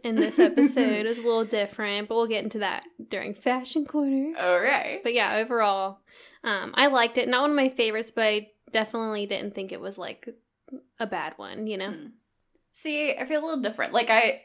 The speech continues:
Speaker 2: I'm
Speaker 1: I figured
Speaker 2: very
Speaker 1: you weren't gonna like it.
Speaker 2: Yeah, I'm very confused by the story. Like, for instance, why is Greenway going to the trouble of pulling, of putting the jewelry in hollowed out logs and then sending it to the sawmill?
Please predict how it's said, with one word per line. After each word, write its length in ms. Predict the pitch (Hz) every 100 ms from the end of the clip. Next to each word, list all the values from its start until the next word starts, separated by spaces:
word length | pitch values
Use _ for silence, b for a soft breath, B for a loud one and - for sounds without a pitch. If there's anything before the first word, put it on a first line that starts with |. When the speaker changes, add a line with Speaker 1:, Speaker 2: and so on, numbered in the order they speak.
| _
Speaker 2:
I'm 100 | 254 277
Speaker 1:
I 80 |
figured 240 | 220 330 208
Speaker 2:
very 220 | 262 240
Speaker 1:
you 80 | 220
weren't 180 | 196 -
gonna 180 | 190 180
like 280 | - -
it. 180 | - -
Speaker 2:
Yeah, 300 | 262 269 220 -
I'm 220 | 269 220
very 280 | 294 349 370
confused 880 | 294 262 226 226 170 208 - - 220
by 120 | 180
the 120 | -
story. 500 | - 185 175 - 220
Like, 240 | 208 208 -
for 280 | 302 285 254
instance, 500 | 247 254 - 127 220
why 260 | 175 285
is 220 | 359 277
Greenway 600 | 226 185 214 220 202 175
going 260 | 180 180 180
to 120 | 220
the 80 | 180
trouble 400 | 180 196 190 175
of 120 | -
pulling, 340 | - 185 196 196 _ _
of 220 | 202 196
putting 320 | - 226 226
the 80 | 202
jewelry 480 | 175 190 196 202 226
in 80 | 208
hollowed 400 | 208 208 196 190
out 180 | 156 -
logs 440 | 165 175 254 254
and 160 | - -
then 400 | 208 220 220 -
sending 360 | - 220 190
it 100 | 180
to 80 | -
the 80 | 185
sawmill? 640 | - 175 147 90 185 226